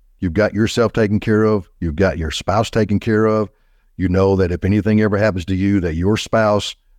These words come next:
that will be left alone will have that financial security taken care of, that that money's gonna continue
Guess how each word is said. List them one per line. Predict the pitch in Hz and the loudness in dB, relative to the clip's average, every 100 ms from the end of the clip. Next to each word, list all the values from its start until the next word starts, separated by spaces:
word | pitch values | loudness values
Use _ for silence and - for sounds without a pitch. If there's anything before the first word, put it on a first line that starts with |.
| _ - | _ -6
that | 80 | -4
will | 85 | -2
be | 85 | -2
left | 78 95 - | 0 -2 0
alone | 120 117 107 104 95 _ _ - | 0 2 2 0 -2 _ _ -6
will | 90 | -4
have | 82 90 80 - _ _ _ | 0 -2 -4 -10 _ _ _
that | 80 101 104 - | -4 0 0 0
financial | 101 98 107 104 | 0 0 0 -2
security | 110 120 - 110 92 90 | -4 -4 -2 0 0 0
taken | 104 95 92 | 0 0 0
care | 101 90 | 0 -2
of, | 87 80 _ _ - | -4 -8 _ _ -8
that | 85 | -2
that | 104 104 | 0 0
money's | 101 101 95 | 2 2 0
gonna | 85 90 | 0 0
continue | 82 82 - 98 87 90 87 | 0 -2 0 0 2 0 -2